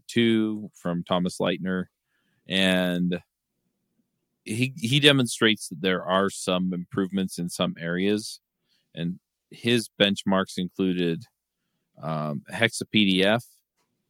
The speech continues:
uh, Cram Down, and G O M two D.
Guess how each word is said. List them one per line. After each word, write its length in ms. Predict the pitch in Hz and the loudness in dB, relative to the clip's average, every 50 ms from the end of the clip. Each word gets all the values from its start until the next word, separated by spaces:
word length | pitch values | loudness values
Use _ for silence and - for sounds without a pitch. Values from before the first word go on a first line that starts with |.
| _ _ _ _ _ _ _ _ _ _ _ - | _ _ _ _ _ _ _ _ _ _ _ -8
uh, 160 | 82 80 73 64 - | -6 -6 -6 -8 -12
Cram 360 | - - 117 107 104 104 104 | -4 2 4 4 6 6 4
Down, 340 | 101 98 98 98 98 95 92 82 90 | 4 4 4 2 2 0 -2 -2 -2
and 220 | 90 90 92 87 | -2 -2 -2 -2
G 260 | - - 101 98 95 | -2 0 2 4 4
O 420 | 95 95 92 92 92 92 90 90 90 - _ _ _ _ _ _ _ | 4 4 2 2 2 0 -2 -6 -10 -14 _ _ _ _ _ _ _
M 220 | - 90 92 98 101 - | -6 -2 -2 -2 -2 -4
two 160 | - 92 - | -6 -6 -4
D. 380 | - 175 160 80 87 117 123 | -4 -4 -4 -4 -4 -6 -6